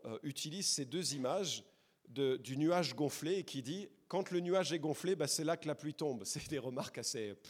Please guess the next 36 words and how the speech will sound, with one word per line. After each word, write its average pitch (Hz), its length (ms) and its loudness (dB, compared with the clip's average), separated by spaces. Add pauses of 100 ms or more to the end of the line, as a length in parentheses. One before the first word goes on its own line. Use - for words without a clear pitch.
pro-, 127 120 -4 (140)
profondes, 127 460 -4
hein, 107 80 -4
pour 107 200 -6
un 107 40 0
dimanche 113 280 -2
soir. 110 160 0
En 123 60 2
même 151 120 4
temps, 208 140 4
il 180 80 4
fait 147 160 0
chaud, 175 240 0
faut 139 140 -4
pas 143 100 0
que - 80 0
ça 127 120 2
aille 117 120 0
trop 165 160 -2
loin 202 220 4
dans 120 100 2
la 113 120 2
tête, 120 240 -2
hein. 165 100 0 (420)
C'est, 160 220 0 (140)
ou 185 60 0
bien 190 200 8
quand - 260 0
l'arbre 190 380 4
tombe, 240 500 4 (320)
c'est - 200 2
là 202 140 10
où 208 120 6
il 180 100 4
est. 135 320 4 (160)
<laughs> - 140 -14